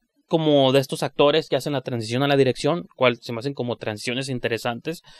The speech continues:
Y, pues, veremos como qué le aporta ella. Ya había dirigido ella una movie hace como dos o tres años. O sea, no es su ópera prima, eso también es una ventaja, porque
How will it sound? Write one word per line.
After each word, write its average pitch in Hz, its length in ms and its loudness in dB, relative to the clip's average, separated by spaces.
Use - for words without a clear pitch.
Y, 139 140 0
pues, 131 260 2
veremos 123 520 6
como 110 400 -4
qué 123 120 0
le 120 120 4
aporta 117 560 0
ella. 113 340 -2
Ya 156 120 4
había 165 140 4
dirigido 139 340 0
ella 139 160 0
una 131 160 -4
movie 123 320 -2
hace 120 180 -8
como 104 240 -8
dos 104 160 -6
o 123 60 -12
tres 110 240 -12
años. 117 340 -10
O - 40 -20
sea, 120 100 -2
no 113 160 -2
es 107 80 -4
su 123 80 -2
ópera 110 280 -2
prima, 127 260 -2
eso 123 100 -6
también 110 160 -2
es - 80 -12
una 131 140 -4
ventaja, 170 320 -2
porque 160 320 -6